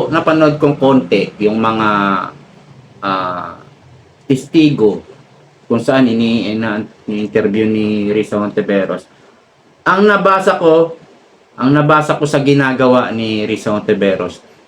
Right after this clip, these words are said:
talagang i-demolish si, ang kandid-, kandidatura ni Kibuloy. At yung, ah, mga gawain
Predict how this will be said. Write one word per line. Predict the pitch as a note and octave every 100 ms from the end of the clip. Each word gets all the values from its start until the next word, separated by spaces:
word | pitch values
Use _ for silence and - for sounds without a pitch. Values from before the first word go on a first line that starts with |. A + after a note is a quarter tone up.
| _
talagang | C#3 D3+ D#3+ E3 D#3+
i-demolish | D3 C#3+ D3 C3+ B2+ B2+ B2 - _ _ _ _ _ _
si, | - A#2+ A2+ A2 G#2+ G#2 F#2+ E2+
ang | - A#2+
kandid-, | B2 B2 A2+ B2 B2
kandidatura | - B2 A#2+ A#2+ A#2 B2 A2+
ni | A2+ A2 G#2 G2
Kibuloy. | A2+ G#2 G#2+ G2 F2 E2+ F2+ _ _ _ _ _ _
At | - - -
yung, | G3+ G#3+ G#3 G3+ G3 F#3+ F#3 D#3+ - _ _ _ _ _
ah, | C#3 C3 B2+ -
mga | C3+ D#3+ F3 E3+ D#3+ D3+ C#3+ C3+ B2 - - - - _ _ -
gawain | B2 D#3+ G3+ G#3 G#3 E3 C#3+ C#3 C#3